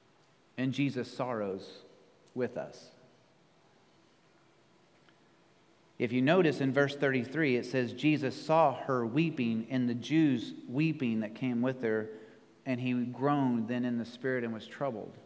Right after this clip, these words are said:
What's the reason for all the weeping and the sorrow? Obviously, death. Why death? Because sin had entered the world. Because sin and death and destruction and disease and all the calamities that go with it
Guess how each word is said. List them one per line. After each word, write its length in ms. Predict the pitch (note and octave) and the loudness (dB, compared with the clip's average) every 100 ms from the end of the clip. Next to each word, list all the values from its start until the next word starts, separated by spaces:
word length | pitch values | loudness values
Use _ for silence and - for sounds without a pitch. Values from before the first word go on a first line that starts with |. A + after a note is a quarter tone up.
| - - - - - - - - | -20 -20 -20 -20 -20 -20 -20 0
What's 240 | D3 D#3 | 2 2
the 160 | - D3 | 2 2
reason 580 | B2+ F#3+ A3 D#3 B2+ A#2+ | 4 4 4 2 0 2
for 260 | C#3+ C#3+ | 4 6
all 180 | D3 D3+ | 6 4
the 120 | C#3 | 2
weeping 420 | C3 D#3 D#3 D3+ | 2 2 2 0
and 100 | C#3+ | 0
the 60 | C3 | 0
sorrow? 560 | - C#3+ D3+ E3+ E3+ D#3 | -2 -2 0 0 -2 0
Obviously, 480 | C3+ D3+ C#3 C#3 C3+ | 0 0 -2 -4 -2
death. 520 | C3 D3 B2 - - | 0 0 -2 -8 -8
Why 320 | B2+ C3 D3 | 0 2 2
death? 420 | C3 C#3+ D#3+ A2+ - - - | 2 2 2 0 -8 -12 -8
Because 300 | B2+ C#3+ B2 | -4 -4 -4
sin 300 | - D3+ C#3 | -4 -2 0
had 140 | C3+ | 0
entered 220 | B2+ B2 | 0 0
the 140 | B2 A#2 | -2 -2
world. 400 | C#3+ A#2+ G2 - - - - - - | 0 -2 -4 -10 -18 -20 -20 -20 -2
Because 340 | C3+ - C#3+ B2+ | -2 2 0 0
sin 560 | - F3+ E3+ C#3 C3 C#3 | 0 4 4 4 2 0
and 200 | C3 C3 | 0 6
death 380 | D#3 D3+ - | 8 8 4
and 80 | C3+ | -2
destruction 640 | A#2+ - E3 E3 - D3 B2+ | -4 0 2 2 2 -4 -2
and 120 | B2 | -2
disease 460 | C3 D#3+ D#3+ C3+ | 0 2 4 2
and 80 | A#2 | 2
all 220 | C3+ E3 | 4 4
the 80 | E3 | 2
calamities 560 | - D3+ D#3+ D#3+ C#3+ A#2+ | 0 0 2 2 0 0
that 100 | C3+ | 0
go 160 | C#3+ | 2
with 300 | C3+ D#3+ D#3 | 4 2 2
it 440 | C3 A#2 - - | 2 0 -2 -14